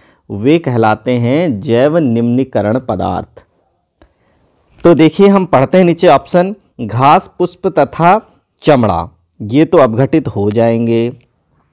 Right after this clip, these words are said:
बैक्टीरिया या जीवाणु आदि के द्वारा। फलों के छिलके, केक एवं नींबू,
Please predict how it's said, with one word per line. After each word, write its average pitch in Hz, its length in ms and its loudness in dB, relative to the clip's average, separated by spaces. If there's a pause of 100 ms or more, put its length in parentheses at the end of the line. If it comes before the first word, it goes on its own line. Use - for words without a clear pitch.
(720)
बैक्टीरिया 117 960 2
या 117 160 -2
जीवाणु 113 460 -2
आदि 107 240 -4
के 113 140 -6
द्वारा। 107 380 0 (520)
फलों 165 300 4
के 202 160 4
छिलके, 175 480 0
केक 156 440 -2
एवं 139 280 0 (100)
नींबू, 117 540 -2